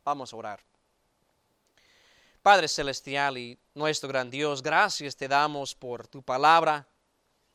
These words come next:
y por tantas historias que en ella hay, Señor. Y en esta mañana vimos un caso de un hombre usando sus sentidos físicos y al colmo fue engañado.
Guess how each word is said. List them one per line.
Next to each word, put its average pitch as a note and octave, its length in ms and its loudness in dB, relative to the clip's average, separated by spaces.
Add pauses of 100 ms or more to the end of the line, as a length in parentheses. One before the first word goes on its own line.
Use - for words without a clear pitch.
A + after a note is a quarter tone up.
(200)
y C#3 80 -20
por C#3 180 -8
tantas F3 400 0
historias E3+ 520 2
que C#3 240 -4
en C3+ 100 -6
ella D#3 360 2
hay, D#3+ 140 0
Señor. D3+ 640 -6 (800)
Y C3+ 240 -8
en C#3 80 -4
esta D3+ 220 -4
mañana D#3+ 440 -2
vimos D#3+ 460 -6
un D3 160 -10
caso D3+ 640 -4
de C#3 140 -12
un C#3+ 120 -8
hombre C#3+ 680 -4
usando E3+ 600 0
sus C#3+ 220 -10
sentidos C#3+ 400 -8
físicos C3+ 680 -10
y A#2+ 260 -14
al B2 160 -10
colmo D#3 380 -4
fue C#3 160 -10
engañado. C3+ 600 -10